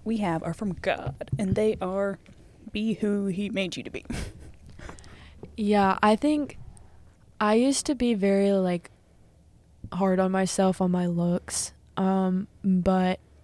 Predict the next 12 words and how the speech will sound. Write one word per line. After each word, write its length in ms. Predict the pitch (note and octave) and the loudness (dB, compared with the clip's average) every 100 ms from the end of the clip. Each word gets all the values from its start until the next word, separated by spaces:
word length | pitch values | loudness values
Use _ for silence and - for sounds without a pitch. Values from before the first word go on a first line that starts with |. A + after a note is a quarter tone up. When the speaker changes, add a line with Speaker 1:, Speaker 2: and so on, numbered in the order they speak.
| _ - - | _ -10 0
Speaker 2:
with 580 | F#3 F#3 - - - - - - _ | 2 2 0 -10 -20 -20 -20 -20 _
boundaries 880 | F#3 F3 F3 F3 F#3+ G3+ G#3 G#3 - - - | -4 -2 0 0 0 2 2 -2 -8 -14 -4
on 140 | F#3 | -4
social 320 | E3+ F3+ - F#3 | -2 -2 -2 -2
media 560 | F3+ F3+ F3+ F3+ F3+ - | 0 0 0 0 -2 -2
and, 480 | F#3 F3+ F3+ F3 F#3+ - | -2 0 0 -2 -6 -6
like 180 | F#3+ F3 | -4 -4
you 60 | |
said, 220 | E3+ F3+ F3 | -6 -6 -4
discernment, 680 | F3 - F3+ F3 F#3 F#3 - - - - - - - _ - | -6 -4 -2 0 0 -2 -6 -20 -20 -20 -20 -20 -20 _ -2
um, 720 | G3 F#3 F3+ E3+ F#3 F#3+ G3 - _ - _ - - - - | 0 2 2 -2 -4 -6 -8 -12 _ -20 _ -20 -20 -20 -4
I 920 | - F#3+ F#3+ F#3 F#3 F3+ F3+ F3+ F3 | 2 4 4 4 4 2 2 0 -4